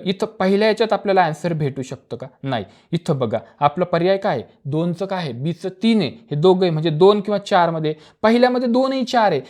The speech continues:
मग पहिलं चेक करत बसण्यात पॉइंटच नाही. आता आपल्याला ना सी आणि डी बघायचं, म्हणजे ये नंतर बघू आपण, कारण दोघांचा चारच पर्याय येणार आहे, याच्या दृष्टीने हाच येणार आहे. यांचं म्हणणं काय, पर्याय काय सांगताय,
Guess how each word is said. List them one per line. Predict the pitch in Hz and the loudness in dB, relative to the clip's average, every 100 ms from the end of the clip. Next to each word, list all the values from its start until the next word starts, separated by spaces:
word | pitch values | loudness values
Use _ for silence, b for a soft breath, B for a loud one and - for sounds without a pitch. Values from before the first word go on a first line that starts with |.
| B | B
मग | 170 | -12
पहिलं | - 208 208 220 | 2 4 4 2
चेक | 220 220 208 | -2 -4 -2
करत | 190 | -2
बसण्यात | 175 170 170 | -2 -4 -4
पॉइंटच | 151 156 139 131 127 | -2 0 0 -2 -4
नाही. | 123 113 b b | -10 -10 b b
आता | 135 - 196 | -8 0 0
आपल्याला | 185 180 175 180 | 0 -2 -2 -4
ना | |
सी | 185 - 214 196 | -8 -6 -2 -2
आणि | 160 | -2
डी | 151 160 | -4 -2
बघायचं, | 139 123 113 - 117 B - | -2 -4 -8 -10 -16 B -10
म्हणजे | 151 165 180 | -8 0 4
ये | 233 | 4
नंतर | 254 254 254 | 4 2 2
बघू | 208 170 | 0 2
आपण, | 139 - 113 B - | 0 -2 -8 B 0
कारण | 196 226 | 2 4
दोघांचा | 202 233 240 240 | 6 6 6 2
चारच | 254 254 226 226 233 | 0 6 6 6 0
पर्याय | 202 170 160 | -2 0 0
येणार | 139 135 | 0 -2
आहे, | 127 117 B - | -4 -8 B -6
याच्या | 156 156 170 | -4 -4 -6
दृष्टीने | 170 - 175 | -8 -8 -10
हाच | 160 156 151 | -8 -6 -6
येणार | 147 131 | -6 -6
आहे. | 123 | -4
यांचं | 127 165 170 202 | 0 0 0 -2
म्हणणं | 156 147 165 | -2 -4 -2
काय, | 202 | -2
पर्याय | 196 - 170 185 | -2 -2 0 0
काय | 220 | -2
सांगताय, | 220 190 170 143 | -2 -4 -4 -6